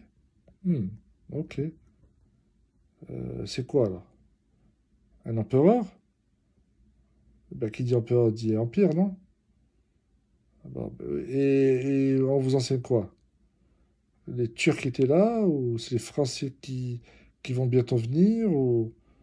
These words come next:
ou c'est l'Algérie ? Je vois pas le mot Algérie entre-temps, hein. Bon, allez, on passe cette période, allez, c'est pas grave. Allez, les Turcs sont pas là, l'Empire ottoman n'est pas là. Il y a qui maintenant ? Qui ?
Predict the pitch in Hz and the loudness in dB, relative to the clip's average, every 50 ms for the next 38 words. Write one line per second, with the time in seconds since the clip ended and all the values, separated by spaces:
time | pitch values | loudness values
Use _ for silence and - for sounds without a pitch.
0 | _ _ _ _ _ _ _ _ _ _ - - _ _ _ - 139 123 117 - | _ _ _ _ _ _ _ _ _ _ -20 -20 _ _ _ 0 0 0 0 0
1 | 127 131 127 120 110 110 120 123 117 143 170 202 214 214 196 170 139 127 123 123 | 2 2 2 2 2 2 0 0 2 2 0 0 0 2 0 0 0 -2 -6 -10
2 | 143 - - 135 123 120 110 120 127 139 131 - 196 190 196 180 175 165 156 135 | -12 -10 -8 -6 -4 -4 -4 -2 -2 -2 0 2 2 4 6 6 4 4 4 2
3 | 139 127 123 123 123 117 - 120 113 110 - - 113 - - 101 104 135 156 - | 2 0 0 -2 -2 -2 -2 -2 -2 -4 -6 -10 -12 -10 -8 -8 -6 -8 -8 -12
4 | _ _ _ _ _ _ _ _ _ _ _ _ _ _ _ _ _ _ _ _ | _ _ _ _ _ _ _ _ _ _ _ _ _ _ _ _ _ _ _ _
5 | _ _ _ - 143 123 113 120 127 127 123 117 110 110 117 123 117 - 120 107 | _ _ _ -4 -2 0 2 2 4 4 4 4 4 2 0 0 0 0 0 -2
6 | - - 117 107 - 113 101 90 87 104 98 95 92 - - 104 - 104 95 101 | -2 -4 -8 -8 -6 -6 -8 -6 -8 -8 -8 -8 -8 -10 -10 -8 -8 -8 -8 -8
7 | 95 92 90 - - _ - _ _ _ _ _ _ _ _ _ _ - 117 107 | -10 -12 -12 -16 -20 _ -20 _ _ _ _ _ _ _ _ _ _ -8 -6 -4
8 | 101 95 104 123 113 104 - - - 127 117 - - - 117 113 117 107 101 110 | -4 -6 -6 -6 -6 -8 -8 -6 -8 -8 -8 -6 -6 -6 -6 -4 -4 -4 -4 -2
9 | 113 120 117 110 107 104 - - - 110 107 95 - 107 107 107 101 101 92 92 | -2 -2 -2 -2 -2 -4 -6 -6 -6 -6 -6 -6 -6 -8 -6 -6 -6 -6 -8 -10
10 | - 92 98 104 104 - _ _ _ _ _ _ - - - _ _ _ _ _ | -10 -12 -14 -14 -16 -20 _ _ _ _ _ _ -20 -20 -20 _ _ _ _ _
11 | _ _ _ _ _ _ _ _ _ - 131 127 120 - - - 139 123 110 98 | _ _ _ _ _ _ _ _ _ -2 0 0 0 0 -2 -2 -2 -2 -2 -4
12 | 92 - - 98 95 - _ _ _ _ _ _ _ _ _ _ _ _ _ _ | -6 -8 -12 -14 -14 -14 _ _ _ _ _ _ _ _ _ _ _ _ _ _
13 | _ _ _ _ _ _ _ _ _ _ _ _ _ _ _ _ _ _ _ _ | _ _ _ _ _ _ _ _ _ _ _ _ _ _ _ _ _ _ _ _
14 | - - _ _ _ - - 170 214 254 262 | -20 -20 _ _ _ -4 0 0 0 0 -2